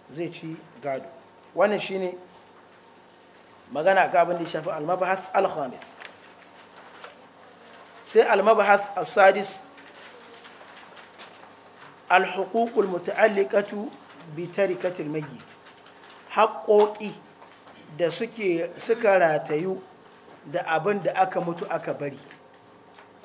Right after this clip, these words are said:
Kuna ji da kyau? Abubuwa da suke da alaƙa da abin da aka mutu aka bari.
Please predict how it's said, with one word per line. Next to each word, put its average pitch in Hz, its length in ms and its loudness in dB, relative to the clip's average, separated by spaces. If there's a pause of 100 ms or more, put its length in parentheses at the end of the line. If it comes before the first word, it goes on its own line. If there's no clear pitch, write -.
(220)
Kuna 180 200 4
ji 175 140 -2
da 156 100 -4
kyau? 185 240 -2 (760)
Abubuwa 202 880 2
da 151 100 -2
suke 170 420 -8
da 151 160 -8
alaƙa 165 640 2
da 156 160 -4
abin 170 400 -4
da 151 120 -6
aka 175 280 -4
mutu 165 340 -8
aka 160 220 -4 (100)
bari. 135 160 -8